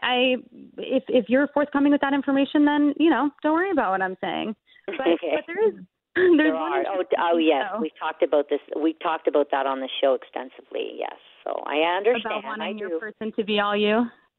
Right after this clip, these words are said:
Speaker 2: Yeah, no, no,
Speaker 1: Hmm.
Speaker 2: no. That, that there, there are people that are interested in having sex with, with a bunch of people rather than just with one partner, and, and that's okay. There's no judgment here. Anything goes. It's whatever works for the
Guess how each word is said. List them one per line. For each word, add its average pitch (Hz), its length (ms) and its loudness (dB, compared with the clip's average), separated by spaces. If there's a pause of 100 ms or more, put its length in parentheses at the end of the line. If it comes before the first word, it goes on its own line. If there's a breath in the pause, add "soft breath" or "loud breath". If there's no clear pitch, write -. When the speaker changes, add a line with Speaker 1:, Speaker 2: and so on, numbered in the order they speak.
(140)
Speaker 2:
Yeah, 277 160 2
no, 370 220 2
no, 392 140 2
Speaker 1:
Hmm. 392 80 2
Speaker 2:
no. 196 340 2
That, 196 300 0
that 196 200 0
there, 190 320 2
there 185 160 4
are 175 200 2 (120)
people 147 600 2
that 147 240 0
are 147 100 4
interested 151 340 -4
in 147 80 -2
having 139 300 -4
sex 139 240 -2
with, 143 220 0
with 139 240 0
a 139 40 -4
bunch 156 300 -4
of 147 60 -2 (180)
people 131 560 -2
rather 131 340 -2
than 127 160 -12
just 139 220 -8
with 135 100 -4 (120)
one 135 260 -6
partner, 135 480 -4
and, 175 180 0
and 208 140 0
that's 262 180 -2
okay. 208 440 4
There's 170 180 4
no 214 160 4
judgment 185 380 0
here. 131 240 -2 (680 loud breath)
Anything 233 340 2
goes. 185 360 0
It's 143 160 -8
whatever 151 580 2
works 151 260 0 (100)
for 160 80 2
the 143 100 -4